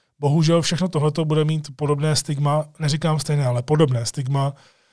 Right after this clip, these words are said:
jako ten explozivní match Omega Moxley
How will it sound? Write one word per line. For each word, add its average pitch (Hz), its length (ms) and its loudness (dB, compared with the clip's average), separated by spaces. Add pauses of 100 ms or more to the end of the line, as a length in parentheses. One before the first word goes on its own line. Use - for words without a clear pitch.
(160)
jako 139 180 -8
ten 151 160 0
explozivní 143 540 -2
match 135 320 -2
Omega 135 320 -2
Moxley 135 520 -4